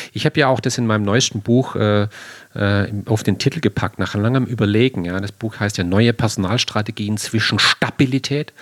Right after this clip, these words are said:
und Agilität. Ja, da haben wir's wieder. Das sind diese beiden Welten. Ja, Agilität ist halt anders. Ja, da haben wir keine Bosse, sondern wir haben, äh, Führungskräfte, die als Coach agieren, die partnerschaftlich, kollegial führen oder als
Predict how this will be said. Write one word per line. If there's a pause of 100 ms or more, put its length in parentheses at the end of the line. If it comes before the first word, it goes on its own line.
(140)
und (120)
Agilität.
Ja,
da
haben
wir's
wieder.
Das
sind
diese
beiden
Welten. (460)
Ja, (220)
Agilität
ist
halt
anders. (420)
Ja,
da
haben
wir
keine
Bosse,
sondern
wir
haben,
äh,
Führungskräfte,
die
als
Coach
agieren,
die
partnerschaftlich,
kollegial
führen
oder
als